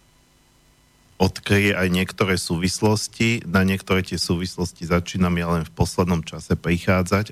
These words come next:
ako sa mi isté veci spájajú. A pokiaľ vás to zaujme natoľko, že by ste chceli sa ma niečo opýtať, alebo chceli by ste sami niečo k tomu povedať,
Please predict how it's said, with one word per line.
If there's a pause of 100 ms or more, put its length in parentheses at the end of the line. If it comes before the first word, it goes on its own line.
ako
sa
mi
isté
veci
spájajú. (3750)
A (1000)
pokiaľ
vás
to
zaujme
natoľko,
že
by
ste
chceli
sa
ma
niečo
opýtať,
alebo
chceli
by
ste
sami
niečo
k
tomu
povedať,